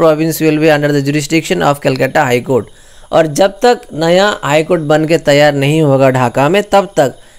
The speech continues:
ईस्टर्न बंगाल and आसाम भी कलकत्ता हाई कोर्ट के अधीन में, यानी कि कलकत्ता हाई कोर्ट के under पे ही रहेगा। थर्ड फेज, "Calcutta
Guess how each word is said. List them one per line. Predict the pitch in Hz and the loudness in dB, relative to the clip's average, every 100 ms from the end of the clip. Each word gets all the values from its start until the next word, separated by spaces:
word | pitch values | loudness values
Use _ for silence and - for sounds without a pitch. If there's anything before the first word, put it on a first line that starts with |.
| - | -10
ईस्टर्न | 175 - 208 190 | -6 -2 0 2
बंगाल | 190 190 196 | 0 0 0
and | 170 165 | 0 -2
आसाम | 143 147 - 170 160 | -2 -2 0 0 0
भी | 151 247 302 - - - | 0 -2 -4 -10 -20 -4
कलकत्ता | 180 185 196 196 | -2 0 0 0
हाई | 185 156 | 0 -2
कोर्ट | 147 156 | 0 -2
के | 147 156 | 0 2
अधीन | 139 143 | 2 2
में, | 151 202 | 2 2
यानी | 185 151 | 2 0
कि | 156 | -2
कलकत्ता | 151 160 170 170 | -2 -2 -2 -2
हाई | 156 143 | 0 0
कोर्ट | 143 175 196 185 | 0 2 2 2
के | 185 | 0
under | 139 139 131 | 2 0 -2
पे | 123 135 | -2 -2
ही | 151 302 - _ _ | 0 -2 -6 _ _
रहेगा। | 135 131 123 101 85 - - - - - | -2 0 0 -2 -8 -12 -20 -20 -20 -14
थर्ड | - 359 196 | -4 -2 -2
फेज, | 214 202 240 - - _ _ - - - | 0 2 2 -4 -12 _ _ -20 -20 -2
"Calcutta | 190 190 226 220 | 0 2 0 0